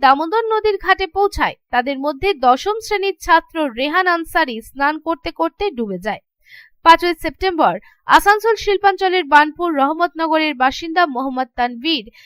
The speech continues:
এবং মোহাম্মদ রাকিব ডিসেরগড়ে দামোদর নদীতে স্নান করতে গিয়ে ডুবে যায়।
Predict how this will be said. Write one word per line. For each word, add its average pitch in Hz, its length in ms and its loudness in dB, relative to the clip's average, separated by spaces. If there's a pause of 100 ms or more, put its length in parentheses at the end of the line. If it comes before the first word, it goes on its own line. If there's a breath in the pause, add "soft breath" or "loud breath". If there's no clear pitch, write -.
(100)
এবং 302 220 -2 (100)
মোহাম্মদ 370 420 -2
রাকিব 269 380 -2 (220)
ডিসেরগড়ে 294 640 -2 (420)
দামোদর 330 540 6
নদীতে 403 360 0
স্নান 339 300 0
করতে 330 320 -6
গিয়ে 247 360 -4
ডুবে 233 320 -2
যায়। 202 240 -6